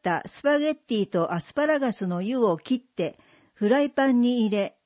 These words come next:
醤油と水を加えて手早く混ぜる。五、器に盛り付けて、釜揚げしらすと大葉を乗せる。参考、材料の食塩相当量の目安。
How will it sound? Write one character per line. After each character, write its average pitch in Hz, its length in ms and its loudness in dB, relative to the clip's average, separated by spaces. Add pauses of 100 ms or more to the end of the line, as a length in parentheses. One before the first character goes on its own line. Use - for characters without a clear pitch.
(120)
醤 294 280 4
油 285 200 0
と 269 180 4
水 233 340 2
を 285 160 2
加 247 300 2
え 233 100 0
て 220 340 -2
手 190 120 0
早 285 280 2
く 208 160 -4
混 151 140 0
ぜ 180 160 0
る。 151 160 -8 (1300)
五、 220 300 0 (580)
器 294 420 2
に 277 140 6
盛 269 200 2
り 254 60 -2
付 233 240 0
け - 20 -6
て、 - 300 -6 (240)
釜 277 380 2
揚 285 40 2
げ 277 140 2
し 277 160 -4
ら 262 140 2
す - 180 -12
と 165 240 -2
大 247 220 6
葉 220 200 6
を 220 140 0
乗 185 140 0
せ 190 200 -2
る。 170 220 -8 (1400)
参 269 340 0
考、 233 460 0 (480)
材 285 280 2
料 320 240 2
の 185 140 0
食 202 320 -4
塩 269 200 2
相 254 260 2
当 254 240 4
量 185 240 2
の 160 220 -4
目 170 140 -2
安。 185 440 -6